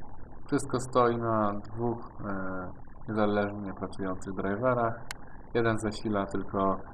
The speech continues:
diody full spektrum, drugi natomiast zasila barwę sześć i pół tysiąca kelwina.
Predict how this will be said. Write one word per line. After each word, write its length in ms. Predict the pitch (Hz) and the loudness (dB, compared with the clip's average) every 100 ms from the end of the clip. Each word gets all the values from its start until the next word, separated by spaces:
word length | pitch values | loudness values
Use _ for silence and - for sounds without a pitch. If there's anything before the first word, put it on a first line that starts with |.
| - - | -8 -2
diody 360 | 113 107 101 | 4 4 4
full 300 | 92 101 101 | 0 0 2
spektrum, 640 | - - 127 127 147 143 143 - - - - - - | 2 4 2 4 4 4 2 0 2 2 2 2 2
drugi 220 | 170 160 | 2 4
natomiast 640 | 139 127 127 117 113 113 - - - - - | 4 4 4 6 4 2 -4 -2 0 0 0
zasila 460 | 113 110 - 110 104 | 4 4 4 4 8
barwę 580 | 104 104 101 101 98 98 - - - - - - | 10 10 8 6 4 4 2 2 0 -2 -6 2
sześć 340 | 110 98 - 98 92 101 | 4 4 4 2 2 -2
i 40 | |
pół 280 | - 98 92 - - - - - | 0 0 2 -2 -4 -4 -4 -2
tysiąca 520 | 104 98 92 92 90 - | 0 0 0 0 0 2
kelwina. 400 | 101 95 90 | 2 2 -2